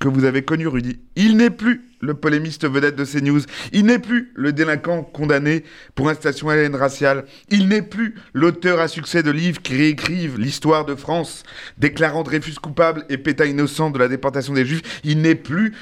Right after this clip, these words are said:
celui qui parle de terrorisme en parlant des petites victimes juives de Mera qui ne seraient plus français parce qu'enterrés en Israël. Il n'est plus celui qui fait le buzz devant le Bataclan le jour de la commémoration du treize novembre. Il n'est plus celui qui finit une tournée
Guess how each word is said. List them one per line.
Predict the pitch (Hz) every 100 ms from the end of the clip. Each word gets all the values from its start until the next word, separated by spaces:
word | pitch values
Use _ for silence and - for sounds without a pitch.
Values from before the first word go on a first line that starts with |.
| -
celui | - 147 156
qui | 143
parle | 117 151 156 139
de | 127
terrorisme | 117 147 135 131 156 135
en | 131
parlant | 120 131 135
des | 123
petites | 117 - 208 - 226 214 -
victimes | 185 156 151 - 160
juives | 135 147 160
de | 123 131
Mera | 135 135 143
qui | -
ne | 127
seraient | 139 120
plus | 120 131
français | - 131 - 143
parce | 127 120
qu'enterrés | 131 127 123
en | 117 117
Israël. | 117 - 120 156 175 - - - - - -
Il | 127
n'est | 135
plus | 131 156 165
celui | - 113
qui | 117
fait | 110
le | 117
buzz | 104 101 170 139 104
devant | 107
le | 120
Bataclan | 107 156 160 127 139 135
le | 110 107
jour | 123 220
de | 151
la | 123
commémoration | 113 135 127 123 123 131
du | 107
treize | - 139
novembre. | 127 120 131 165 160 - - - - -
Il | -
n'est | 127 127
plus | 151
celui | 139 135 139
qui | -
finit | - 190 220 156 - - _
une | - 127
tournée | - 151 156 131